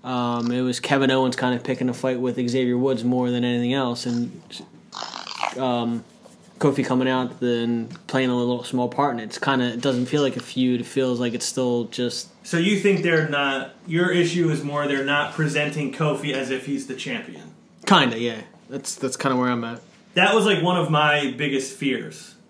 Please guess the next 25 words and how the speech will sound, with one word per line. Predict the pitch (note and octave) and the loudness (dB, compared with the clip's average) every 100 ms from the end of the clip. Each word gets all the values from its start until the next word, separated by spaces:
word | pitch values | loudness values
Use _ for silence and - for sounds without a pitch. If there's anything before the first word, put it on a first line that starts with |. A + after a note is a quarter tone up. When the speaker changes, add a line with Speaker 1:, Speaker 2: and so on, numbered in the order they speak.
| - - | -20 -6
Speaker 2:
was | D3 D3 C#3 - - - | 2 2 2 -4 -12 -2
they | D#3+ | 0
give | C#3+ F3 E3+ | 4 4 4
him | D#3+ | 2
the | C#3 | 0
title | - D3+ D3+ C3 | 0 2 2 2
just | B2 C#3 - | 0 -2 -2
to | C3+ | -4
say | D3 | 0
they | C3 B2+ | 0 0
gave | C3+ C#3+ | 2 2
it | C3 | 2
to | D3 C3+ | -2 -2
him, | B2 | -2
but | A#2+ A#2+ | -4 -4
it | C#3+ C3+ | -6 -2
doesn't, | D#3 D#3 D3+ C3+ - - - - - - - - - - - - - D#3+ | 0 2 0 -4 -10 -20 -20 -20 -20 -20 -20 -20 -20 -20 -20 -18 -8 0
they | D#3 | 2
don't | E3 F3+ F3+ - | 6 4 4 -2
treat | F#3 G3+ D#3+ | 2 4 4
him | E3+ D3+ | 2 2
like | C#3 C3+ | 2 0
he's | D3 C#3 A#2+ | -2 -4 -4
the | A#2 | -8
champion. | C#3 B2+ - F#2 | -6 -6 -6 -8